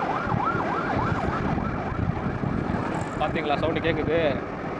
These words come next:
எனக்கு தெரிஞ்சு இன்னைக்கு ஒரே நாள்ல ஒரு ஐந்நூறுல இருந்து அறுநூறு போலீஸ் இறக்கியிருப்பாங்க மொத்தம் பீச்ல. ஏன்னா,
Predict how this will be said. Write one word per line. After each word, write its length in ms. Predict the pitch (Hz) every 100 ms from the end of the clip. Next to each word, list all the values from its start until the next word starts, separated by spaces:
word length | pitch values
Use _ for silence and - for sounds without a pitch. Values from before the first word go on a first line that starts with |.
| -
எனக்கு 260 | 175 185
தெரிஞ்சு 520 | 208 233 247 233 214 - - -
இன்னைக்கு 240 | - 185 190
ஒரே 200 | 208 240
நாள்ல 400 | 233 220 226 220
ஒரு 160 | 214
ஐந்நூறுல 520 | 208 196 180 196 214 214
இருந்து 180 | 220
அறுநூறு 340 | 214 208 214 196
போலீஸ் 200 | 202 226
இறக்கியிருப்பாங்க 560 | 196 196 190 175 165 151
மொத்தம் 300 | 165 - 180
பீச்ல. 300 | 190 - 160 -
ஏன்னா, 340 | 175 226 208